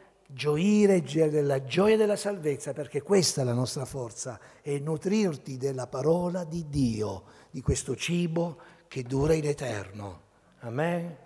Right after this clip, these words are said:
Se tu bevi dell'acqua di questo pozzo avrai sempre sete, ma se tu bevi dell'acqua che io ti darò, non avrai mai più sete.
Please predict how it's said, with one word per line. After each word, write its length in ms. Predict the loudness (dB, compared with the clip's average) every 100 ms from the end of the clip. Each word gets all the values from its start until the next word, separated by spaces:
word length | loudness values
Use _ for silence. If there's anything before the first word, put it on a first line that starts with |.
| -20 _ _ -20
Se 220 | -10 -8 -4
tu 140 | -4
bevi 460 | 0 4 6 4 2
dell'acqua 840 | 0 0 0 -4 0 2 2 0
di 100 | -10
questo 320 | -6 -4 -2 0
pozzo 320 | 0 -2 -2
avrai 220 | -4 -6
sempre 460 | -4 -4 -4 -4 -6
sete, 480 | -4 -8 -6 -10 -12 -20 -20 _
ma 140 | -6
se 180 | -4 -4
tu 140 | -2 0
bevi 400 | 6 6 4 0
dell'acqua 520 | 0 0 -4 -4 -6
che 120 | -6
io 200 | -6 -6
ti 120 | -6
darò, 440 | -6 -6 -6 -8 -12 -20 _
non 180 | -8 -6
avrai 320 | -6 -6 -6
mai 180 | -6 -8
più 140 | -8
sete. 680 | -8 -8 -10 -12 -14 -16 -16